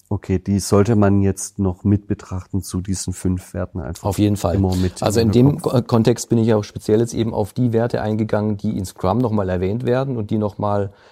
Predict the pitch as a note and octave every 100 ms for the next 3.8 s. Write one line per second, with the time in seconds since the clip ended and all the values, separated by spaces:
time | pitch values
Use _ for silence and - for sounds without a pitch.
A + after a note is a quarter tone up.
0 | _ A2 - - A2 G#2+ G2 A2+ B2+ A#2
1 | A#2 A2+ G#2 F#2+ G2 A2+ G#2 G2+ - G2
2 | - G2 G2 F#2+ _ F#2+ F2 F#2+ G2 F#2
3 | F2+ F#2 F2 F#2+ F#2+ F#2 F2+ F#2+